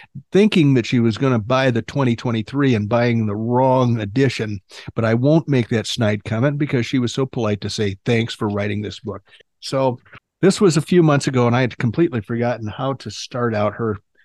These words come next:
letter of complaint, but I'll tell you what my response was. I said, "Thank you for writing, Miz So-and-so. I'm sorry for the delayed response, but there was a stampede of potential clients demanding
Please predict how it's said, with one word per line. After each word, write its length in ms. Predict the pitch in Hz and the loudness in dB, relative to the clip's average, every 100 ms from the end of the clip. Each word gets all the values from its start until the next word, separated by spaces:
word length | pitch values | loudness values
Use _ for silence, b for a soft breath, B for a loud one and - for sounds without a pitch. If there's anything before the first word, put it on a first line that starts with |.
| _ | _
letter 240 | 123 123 117 | 0 2 2
of 100 | 101 | 0
complaint, 500 | 117 98 120 113 110 | -2 -4 -2 -4 -2
but 120 | 110 | -2
I'll 140 | 113 | -2
tell 180 | 107 151 | -2 -2
you 100 | 151 | 0
what 160 | 120 120 | 0 -2
my 200 | 107 117 | -2 -2
response 600 | 107 107 - 185 202 - | -2 -4 -2 0 0 0
was. 240 | 101 92 | -2 -2
I 80 | 117 | -2
said, 300 | 113 123 110 | -2 -4 -2
"Thank 260 | 165 180 175 | -2 -2 0
you 140 | 170 | -2
for 200 | 165 151 | 0 0
writing, 600 | 147 151 170 120 107 120 - B B B | 0 2 2 2 0 -2 -6 B B B
Miz 540 | 117 135 156 135 127 123 | 4 6 6 4 -2 -4
So-and-so. 1000 | - - 156 160 127 101 - 95 92 - _ _ _ - | -6 -2 2 4 4 0 -4 -6 -8 -16 _ _ _ -4
I'm 260 | 127 127 | 0 0
sorry 340 | 110 139 156 180 | 0 2 4 4
for 140 | 185 | 4
the 100 | 139 | 2
delayed 440 | 131 127 139 156 143 | 2 2 4 4 4
response, 500 | 135 - 123 120 113 | 0 0 0 0 0
but 100 | 113 | -2
there 140 | 113 | -2
was 100 | 107 | -2
a 80 | 98 | -4
stampede 720 | - - 156 156 - 170 131 | -4 0 2 2 0 0 0
of 100 | 107 | 0
potential 480 | 113 143 147 - 117 | -4 -2 -2 -2 -4
clients 460 | - 139 131 113 | -2 0 0 0
demanding 720 | - 104 127 190 202 147 120 | -2 0 4 4 4 4 0